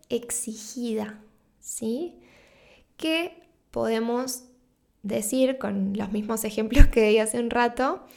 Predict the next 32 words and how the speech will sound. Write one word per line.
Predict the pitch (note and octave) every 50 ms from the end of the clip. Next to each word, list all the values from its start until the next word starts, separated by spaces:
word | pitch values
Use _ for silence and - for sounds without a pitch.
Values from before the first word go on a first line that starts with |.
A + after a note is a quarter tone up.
| - - - - - - - - _ -
que | - A3+ A3+ G#3 - - - - - - _ _ _ _ _ _ _ _ _ _ _ _ _ _ _ _ -
si | - - - F#3+
por | F#3 F#3 F#3+ G#3
un | G#3 G#3+
lado | A3 A3 A3 A3
estaba | A3 - A3+ A3+ A3 G#3+
la | A3 A3
directora | G#3+ G#3+ G#3+ G#3+ G#3+ G#3+ A#3 A#3 A#3
de | A#3
orquesta, | A#3+ B3+ B3 C4+ C4 B3+ - - - C4+ C4+ D4 D#4+ E4+ F4 - - _ _ _ _ -
la | G#3+ G#3+ -
parte | - A#3 B3 B3 C#4+
exigida | C4+ C4+ - - G#3+ - - B3 B3+ C#4 D4
sería | C#4+ - G#3+ F#3+ G3+ G#3 A3+ A#3 B3 B3+ C4 B3+ - - - - _ -
la | G3 G#3 G#3 G#3
música | G#3 G#3+ A#3 B3 B3 B3 - C4 A#3 A#3+ - A#3 A#3 A#3+ B3
o | A#3+ G#3+
el | G3+ G3 G3
músico | G#3 A3 A#3+ B3 B3 - B3+ A#3 B3 - A#3 A#3+ C4+ E4 G#4 G#4 - - - - - - - _ _
que | - A3
está | G#3 G#3+ - - A3+ A3
ahí | A3 G#3+ G#3+ A3 A#3 B3+ D#4 - - - - - - _ -
siguiendo | - - - A3 G#3 G#3 G#3+ A3+ A#3+ A#3+ B3 B3 B3 B3+ B3 B3 B3+ C4 C#4+ C#4+
la | C4+ A#3+ G#3 G#3
guía | G3+ G#3+ G#3 G#3+ G#3+ A3 A#3 B3+ C4+ -
de | G#3+ G#3+ G#3+
esa | A3 - - A#3
directora, | G#3+ G#3+ G#3 G3+ G3 G3 - - G#3 G#3+ G#3+ A#3 A3+
de | G#3+ A3
ese | G3+ - A3+ A3+
director | G3+ G#3 G3+ G#3+ G#3 - - G#3 G3+ G3+
interno. | G3+ G3 G3 G3 G3+ G3 G3 G3 G3 F#3+ -